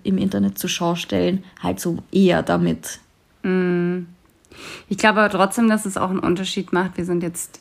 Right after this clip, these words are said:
Speaker 2: dreißig.
Speaker 1: Ja, hierzu auch eine Statistik. Das Durchschnittsalter der Schönheits-O Ps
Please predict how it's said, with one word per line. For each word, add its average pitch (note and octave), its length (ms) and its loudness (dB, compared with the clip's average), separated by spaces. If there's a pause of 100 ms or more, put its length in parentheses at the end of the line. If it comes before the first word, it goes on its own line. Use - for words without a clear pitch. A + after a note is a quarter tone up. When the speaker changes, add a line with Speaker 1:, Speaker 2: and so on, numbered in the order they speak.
Speaker 2:
dreißig. F#3+ 880 0 (520)
Speaker 1:
Ja, F#3+ 280 2
hierzu G#3+ 500 0
auch G#3 420 2
eine A#3+ 280 4
Statistik. B3+ 880 -6 (380)
Das - 280 -6
Durchschnittsalter G#3 1400 0 (560)
der G3 100 -2
Schönheits-O G3 680 0
Ps F#3 640 -2